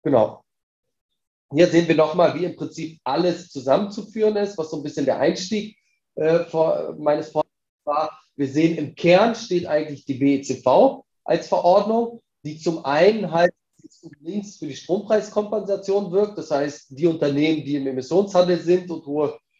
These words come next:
äh, äh, sag ich mal, äh, Energieverbräuche haben, die können dort ein Beihilfeverfahren über diese,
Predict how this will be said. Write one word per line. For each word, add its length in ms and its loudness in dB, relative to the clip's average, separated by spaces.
äh, 540 2
äh, 40 -4
sag 180 0
ich 60 -16
mal, 440 -2
äh, 60 -16
Energieverbräuche 1120 2
haben, 560 -4
die 120 -10
können 220 0
dort 260 4
ein 140 2
Beihilfeverfahren 920 0
über 160 -2
diese, 420 -2